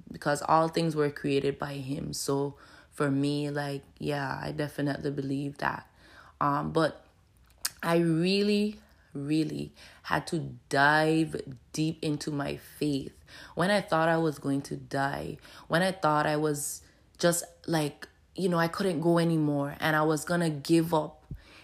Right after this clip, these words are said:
and I just, you know, didn't think that there was any hope for me to get better, that I would suffer and continue to suffer, I opened my Bible, my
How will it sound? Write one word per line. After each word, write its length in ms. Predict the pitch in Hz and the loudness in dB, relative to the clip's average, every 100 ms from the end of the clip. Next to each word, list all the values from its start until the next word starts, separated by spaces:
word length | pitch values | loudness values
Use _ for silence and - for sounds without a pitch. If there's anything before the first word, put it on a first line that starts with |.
| - _ | -20 _
and 200 | 165 151 143 | 0 0 4
I 340 | 151 156 156 156 | 6 6 4 2
just, 760 | 156 143 147 - - - - - _ _ _ _ _ | 0 0 0 -4 -6 -8 -12 -18 _ _ _ _ _
you 160 | - 180 | -4 0
know, 160 | 170 165 | 2 2
didn't 520 | 156 175 190 190 - | 2 2 0 -4 -2
think 260 | 175 170 - | -2 0 2
that 280 | 156 156 - | 4 4 0
there 240 | 160 156 | 2 2
was 240 | 156 151 - | 2 0 -2
any 300 | 156 160 160 | -2 0 0
hope 580 | 147 - - 156 156 156 | -2 -6 0 2 2 -2
for 220 | - 165 | -2 0
me 420 | 160 160 165 170 - - - - | 2 0 0 -2 -8 -20 -20 -8
to 120 | - | -4
get 400 | 160 143 - - | -2 -4 -6 -4
better, 460 | 165 165 165 165 165 | 2 4 4 2 2
that 200 | 156 143 | 2 2
I 120 | 147 | 2
would 200 | 143 139 | 0 -4
suffer 840 | - - - 185 175 180 175 170 170 - - - | -6 -6 -2 -2 0 0 0 0 -4 -16 -20 -8
and 160 | 147 147 | -6 -4
continue 580 | 156 139 - - 185 175 | -4 -4 -4 -4 -2 -2
to 140 | 165 | -4
suffer, 680 | - - 156 - - 78 160 _ - - - - - | -4 -2 -2 -4 -8 -8 -10 _ -20 -20 -20 -2 4
I 300 | 170 165 151 - | 6 4 0 -2
opened 500 | 156 185 190 196 202 | 4 4 2 -2 -2
my 280 | 170 143 139 - | -2 -2 -4 -4
Bible, 600 | 147 151 160 147 143 143 | -2 0 0 -2 -2 -2
my 220 | 139 143 | -4 -6